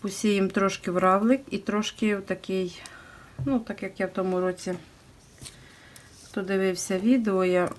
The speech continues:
сіяла, в равлику пророщувала, а розсаджувала я його у таку тепличку з п'ятилітрового бутля. В цьому році трішки посію в равлик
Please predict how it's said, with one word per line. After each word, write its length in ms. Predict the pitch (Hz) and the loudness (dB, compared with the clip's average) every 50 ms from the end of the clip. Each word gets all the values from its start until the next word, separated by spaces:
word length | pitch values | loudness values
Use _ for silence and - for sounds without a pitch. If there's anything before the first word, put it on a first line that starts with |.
| - - - 123 | -8 -8 -8 -8
сіяла, 680 | - - - - 202 190 185 185 180 180 180 180 175 170 - | -8 -8 -6 -4 -2 0 0 2 2 2 2 0 0 -2 -2
в 80 | 180 202 | 2 6
равлику 460 | 208 202 190 180 180 175 - 196 170 | 8 8 8 6 4 0 -2 -4 -4
пророщувала, 1000 | - - 185 180 175 175 170 175 175 - - - 220 214 220 226 233 247 269 294 294 - - - - - - - - - - - - - - - - - - - - - - - - - - - - - | -2 0 0 2 4 4 4 4 2 0 -2 0 4 6 6 8 8 8 6 6 4 -2 -10 -18 -20 -20 -20 -20 -20 -20 -20 -20 -20 -20 -20 -20 -20 -20 -20 -20 -20 -20 -20 -20 -20 -18 -18 -18 -14 0
а 160 | - 196 196 | 4 4 6
розсаджувала 960 | 196 196 190 - - - 226 233 254 247 - 269 262 254 262 254 254 254 254 254 | 6 4 0 -2 2 6 6 6 6 6 6 6 6 8 8 8 8 8 8 8
я 220 | 240 247 254 254 | 8 8 8 8
його 600 | 247 240 254 240 226 247 254 254 254 240 - - - - - - - - - - - - - - - - - - - - - - - - - - - - | 8 8 6 8 8 8 8 10 8 8 4 0 -6 -14 -20 -20 -20 -20 -20 -20 -20 -20 -20 -20 -20 -20 -20 -20 -18 -16 -16 -16 -16 -20 -20 -20 -14 -8
у 220 | - 208 214 214 214 | -6 -4 -4 -4 -2
таку 380 | - - 226 226 - - 233 | 0 0 0 0 0 -2 0
тепличку 640 | 226 - 247 233 233 220 208 196 - - - - 185 | 4 4 4 4 4 2 0 0 -2 -6 -8 -8 -8
з 40 | - | -8
п'ятилітрового 1120 | - - 190 185 - 196 180 180 190 185 190 185 190 190 - 185 185 170 170 175 175 175 | -6 -4 -6 -4 -2 -2 -2 -2 -2 -2 -2 -2 -4 -2 0 0 0 2 0 0 0 -2
бутля. 460 | 170 170 170 170 165 - - 165 165 165 - - - - - - - - - - - - - - - | 0 0 0 0 0 -2 -4 -6 -6 -8 -10 -18 -20 -20 -20 -20 -20 -20 -18 -18 -20 -20 -20 -20 -12
В 60 | - | 2
цьому 260 | - 247 233 240 226 220 | 6 8 10 10 10 8
році 280 | 220 214 214 - 196 | 6 4 2 0 -2
трішки 460 | 190 - 226 226 226 220 - - 208 | 0 4 6 6 6 6 4 0 -4
посію 600 | 175 - - 202 185 - - 214 208 196 196 190 | -6 -4 -4 -4 -4 -2 0 0 2 2 2 2
в 80 | 175 175 | 4 4
равлик 560 | 190 180 175 165 165 175 190 233 254 - - | 6 8 8 6 6 6 4 4 4 2 -2